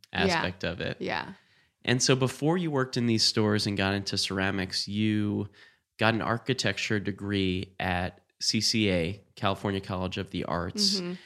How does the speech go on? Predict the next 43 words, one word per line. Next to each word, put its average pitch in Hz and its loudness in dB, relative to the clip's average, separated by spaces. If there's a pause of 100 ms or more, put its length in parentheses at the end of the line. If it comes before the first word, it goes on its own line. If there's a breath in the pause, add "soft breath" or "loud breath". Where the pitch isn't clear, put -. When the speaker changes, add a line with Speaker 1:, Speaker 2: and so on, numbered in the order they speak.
(300 loud breath)
Speaker 2:
and 113 4
you 113 8
worked 117 4
for 120 0
many 113 4
years 107 2
with 98 0
Bruce 107 2
Thom. 101 0 (580 loud breath)
And 117 4 (200)
tell 131 4
me 180 4
about 147 0
your 120 2
interest 123 0
in 110 2
architecture 131 0
and 104 0
how 104 -2
long 107 2
you 107 -2
were, 98 -4
you 107 -2
were 104 0
doing 104 0
that 123 -2
for 127 0
and 104 -2
what 95 -6
school 107 0
was 123 0
like. 120 -2
And 104 0
I 104 2
definitely 120 2
want 107 2
to - 0
talk 107 -4
about 95 0
that 92 -4
kind 101 -4
of 90 -4 (520 soft breath)
transition 107 2